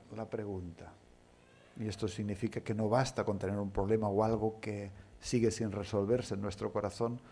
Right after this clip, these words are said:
sino que hay que formular la pregunta. Hay que querer algo. Y la pregunta dice, "Quiero ponerme en paz con mi madre,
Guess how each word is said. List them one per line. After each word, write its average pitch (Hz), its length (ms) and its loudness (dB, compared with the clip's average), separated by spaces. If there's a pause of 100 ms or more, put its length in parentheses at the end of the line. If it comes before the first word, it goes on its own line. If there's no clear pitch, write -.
(340)
sino 107 340 -4
que - 80 2
hay 110 120 2
que 110 220 -2
formular 110 600 4
la 98 160 4
pregunta. 92 600 -2 (1080)
Hay 104 160 2
que 104 160 -2
querer 113 420 4
algo. 98 480 2 (1400)
Y 113 100 -4
la 95 180 -2
pregunta 104 420 0
dice, 104 480 -2 (260)
"Quiero 110 220 4
ponerme 107 320 0
en 95 60 -4
paz 104 200 -2
con 101 140 -4
mi 98 100 -6
madre, 104 380 -6